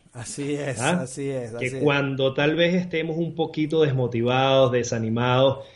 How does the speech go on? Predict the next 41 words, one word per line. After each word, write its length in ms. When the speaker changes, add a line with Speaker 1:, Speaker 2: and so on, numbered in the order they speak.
Speaker 2:
siempre 540
haya 180
esa 160
persona 420
que 200
te 240
ponga 360
una 160
mano 220
en 60
el 100
hombro 220
y 20
te 80
diga, 220
"Vamos, 400
tú 120
puedes, 520
es 100
hora, 240
no, 300
no 240
pares, 380
eh, 380
puedes 300
lograrlo". 760
Porque 240
evidentemente 680
aquí 300
la, 220
las 160
emociones 640
son 220
un 100
sube 260
y 60
baja, 300
es 40
una 180
montaña 400
rusa 440